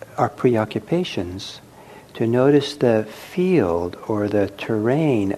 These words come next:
of awareness that has to be there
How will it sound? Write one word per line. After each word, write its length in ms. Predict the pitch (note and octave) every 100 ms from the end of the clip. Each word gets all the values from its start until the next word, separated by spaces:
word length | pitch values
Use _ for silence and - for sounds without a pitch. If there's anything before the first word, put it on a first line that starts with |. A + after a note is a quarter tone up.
| -
of 140 | A2
awareness 720 | G#2 G2 A#2+ D#3+ A2+ F#2 - - - - - - - - - -
that 100 | -
has 340 | G2+ B2+ E3 -
to 120 | C#3+
be 260 | A2 B2 D3+
there 400 | B2+ F2+ F2+